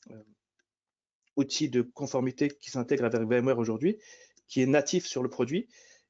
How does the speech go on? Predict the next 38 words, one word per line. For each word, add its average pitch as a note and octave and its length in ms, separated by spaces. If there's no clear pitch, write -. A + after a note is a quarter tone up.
Et E3 360
l'avantage, D3+ 480
c'est C#3 100
que D3 80
la B2+ 80
personne D#3+ 320
qui - 80
va B2 80
travailler C#3+ 220
de - 40
chez C3+ 120
lui D#3+ 180
avant B2+ 180
même, E3 300
donc, B2 160
il C3 40
va, A2+ 60
d'avoir C3 300
accès, C#3+ 540
euh, A#2 280
à A#2+ 80
sa B2 140
station C3+ 400
qui A#2+ 120
est - 20
dans, A2+ 420
qui - 80
est B2 40
hébergée B2 440
au, A#2 200
au A#2 80
sein B2+ 180
de A#2+ 100
l'entreprise A#2 420
ou A2 60
dans G#2+ 100
le G#2 60
cloud, D#3 320